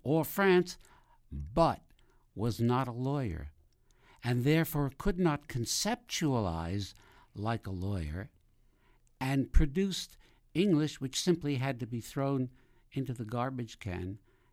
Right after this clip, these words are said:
and the whole thing had to be done again by someone who understood, in this case, the narrower culture,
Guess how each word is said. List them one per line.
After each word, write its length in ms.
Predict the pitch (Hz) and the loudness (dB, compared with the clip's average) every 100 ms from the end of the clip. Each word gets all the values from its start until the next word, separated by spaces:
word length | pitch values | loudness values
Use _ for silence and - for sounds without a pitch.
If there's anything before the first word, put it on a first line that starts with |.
| - | -8
and 140 | 117 | -4
the 80 | 113 | -2
whole 220 | 110 139 | -2 -2
thing 280 | 120 135 120 | -2 -2 0
had 260 | 107 117 110 | 0 -4 -6
to 60 | |
be 140 | 98 110 | -6 -6
done 360 | 101 117 107 98 - | -2 -2 -2 -6 -12
again 460 | 104 98 131 127 117 - - | -10 -4 -2 0 -2 -6 -10
by 120 | 120 | -4
someone 460 | 117 - 135 127 120 - - | -4 -2 2 2 0 -6 -10
who 220 | - 135 135 | -4 -4 0
understood, 720 | 165 143 - - 156 147 - - | 0 0 -4 0 0 0 -4 -2
in 120 | 131 | 0
this 160 | 151 | 0
case, 280 | - 147 139 | 0 -2 -2
the 220 | 110 107 | -2 2
narrower 800 | 131 135 147 196 202 170 123 110 | 6 8 8 6 8 6 4 0
culture, 580 | 107 - 98 85 - 117 | -2 -4 -6 -6 -6 -6